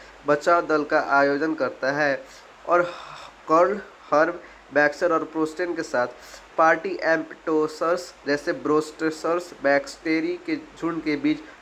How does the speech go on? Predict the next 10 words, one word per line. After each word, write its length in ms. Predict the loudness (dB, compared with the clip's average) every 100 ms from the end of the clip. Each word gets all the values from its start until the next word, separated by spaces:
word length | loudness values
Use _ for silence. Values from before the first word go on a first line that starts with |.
| -2
पकड़ी 300 | -2 4 4
जाती 320 | 4 0 -2
है 220 | 0 2 2
और 320 | 2 2 0 -10 -20 -2
यूटेहैप्टर 800 | 0 2 0 2 0 0 -2 -2
जैसे 400 | 0 -2 -2 -4 -4
वेंटरसोर्स 840 | 0 0 0 0 0 0 -2 -2 0 -2 -2 -10 -20 -6
सेविडिक्स 520 | 2 4 4 2 -2
का 220 | -6 0 0
एक 360 | -2 -4 -4